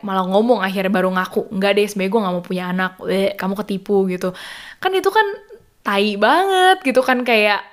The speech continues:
gue menyasarkan orang, gue menyasarkan mimpi dan ekspektasi orang gitu.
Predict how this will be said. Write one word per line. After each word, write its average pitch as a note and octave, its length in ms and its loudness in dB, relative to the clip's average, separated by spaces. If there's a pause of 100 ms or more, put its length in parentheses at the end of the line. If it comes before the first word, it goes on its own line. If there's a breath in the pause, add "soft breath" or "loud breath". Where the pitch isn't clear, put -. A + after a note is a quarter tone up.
(100)
gue A#3+ 240 2
menyasarkan A3 800 0
orang, D4 880 2
gue A#3 180 2
menyasarkan G#3+ 640 -2
mimpi G3 400 -4
dan F#3+ 160 0
ekspektasi G3+ 640 -4
orang C#4+ 500 2
gitu. G3+ 240 0